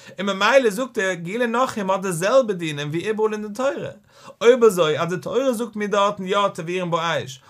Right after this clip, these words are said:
Ob sie gewähnt, Tage nicht kann, Pugam die getan, ob sie gewähnt, hat Tam, was gewähnt, die letzte vierundzwanzig Schuhe.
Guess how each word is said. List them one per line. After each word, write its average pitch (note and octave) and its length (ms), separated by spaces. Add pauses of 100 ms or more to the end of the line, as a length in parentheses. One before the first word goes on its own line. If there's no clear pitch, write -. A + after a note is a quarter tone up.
(160)
Ob A3+ 200
sie F#3+ 180
gewähnt, G3+ 440
Tage F#3+ 300
nicht G3 200
kann, E3 200
Pugam F3+ 360
die D#3+ 120
getan, C3 500
ob G#3+ 240
sie F#3 160
gewähnt, F#3 300
hat D3 140
Tam, G#3 300
was E3 160
gewähnt, F#3+ 240
die D#3+ 40
letzte F3 360
vierundzwanzig C#3 640
Schuhe. A#2+ 300